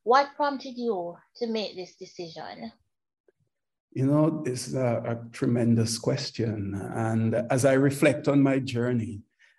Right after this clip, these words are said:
Speaker 2: I didn't plan to become a Christian. Immediately after graduating from high school,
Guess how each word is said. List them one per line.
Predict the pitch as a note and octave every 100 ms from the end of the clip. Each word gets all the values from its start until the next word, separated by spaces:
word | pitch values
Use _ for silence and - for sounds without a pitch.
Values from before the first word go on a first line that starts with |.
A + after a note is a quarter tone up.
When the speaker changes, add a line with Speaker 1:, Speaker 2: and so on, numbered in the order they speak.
| _
Speaker 2:
I | - D#3
didn't | D#3 F3 F3+ F3+ F3 - - - _ _ _ _ _ _
plan | F3+ D#3 E3+ F3 E3
to | E3
become | C3+ B2 A2+
a |
Christian. | A2 A2+ - - - - - _ _ _ _ _ _ -
Immediately | C3+ C3 D3 D#3 D#3 D#3+
after | C#3 C#3 - C3+ B2+
graduating | A#2+ C3 A2+ A#2+ A2 A2+
from | G#2+ B2
high | A#2 A2+
school, | A2+ - C3 C3+ A#2 G#2+